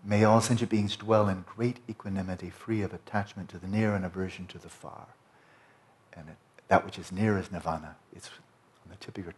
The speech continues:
tongue. It's at your fingertip. And far is samsara. To be free of that, to abide in this equanimity, which is tak nyam, equality and purity, equal purity,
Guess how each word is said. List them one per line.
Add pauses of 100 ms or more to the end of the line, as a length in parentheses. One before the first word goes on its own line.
tongue. (680)
It's (140)
at
your
fingertip. (1080)
And
far (240)
is
samsara. (1600)
To
be
free
of
that,
to
abide
in
this
equanimity,
which
is
tak (180)
nyam, (840)
equality
and
purity, (960)
equal
purity,